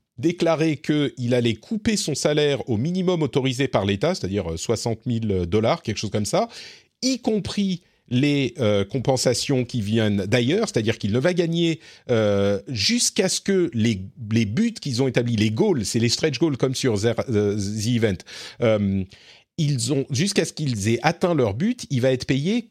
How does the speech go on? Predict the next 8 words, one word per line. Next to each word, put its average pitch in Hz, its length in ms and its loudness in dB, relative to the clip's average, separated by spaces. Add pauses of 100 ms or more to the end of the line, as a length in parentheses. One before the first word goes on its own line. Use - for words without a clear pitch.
(120)
que 247 320 -2
soixante 151 520 -4
mille 214 180 -2
dollars 151 400 2
par 131 240 0
an. 85 80 -4 (600)
Euh, 110 160 4
évidemment, 110 420 2